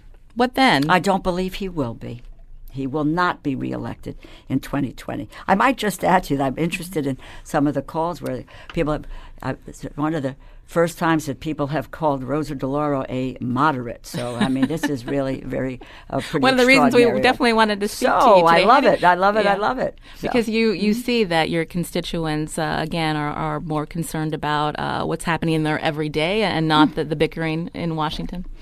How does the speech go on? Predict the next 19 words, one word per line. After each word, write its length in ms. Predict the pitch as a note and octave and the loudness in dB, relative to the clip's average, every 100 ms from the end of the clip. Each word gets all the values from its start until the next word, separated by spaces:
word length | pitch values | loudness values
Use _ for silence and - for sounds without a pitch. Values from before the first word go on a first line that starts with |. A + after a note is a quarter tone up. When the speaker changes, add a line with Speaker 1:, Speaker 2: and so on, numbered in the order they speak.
| - - - - | -14 -16 -18 -16
Speaker 2:
Y-, 120 | - - - | -16 -14 0
well, 260 | G#3+ C3+ - | 2 2 0
they're 160 | - F#3 | -2 -2
concerned 420 | F#3+ - D4+ D4+ | -4 2 2 4
about 240 | A#3 A3 | 0 -2
the 80 | F3+ | -4
bickering 400 | E3 G3 F3+ D#3+ | -6 -6 -2 -2
in 60 | C3 | -2
the, 180 | A2 - - - | -6 -12 -20 -12
in 180 | C#3 C3 | -10 -6
Washington 480 | D#3 E3 - - - | -4 -6 -8 -10 -8
because 260 | B2+ C#3 | -6 -6
they 140 | C3+ C3 | -2 0
want 280 | C#3+ E3 D#3+ | 2 2 2
us 200 | C3 - | -2 -6
to 100 | B2+ | -8
get 260 | C#3+ - | -8 -8
things 460 | - C#3+ B2+ B2+ - | -8 -6 -4 -6 -10
done. 420 | - - - | -14 -12 -12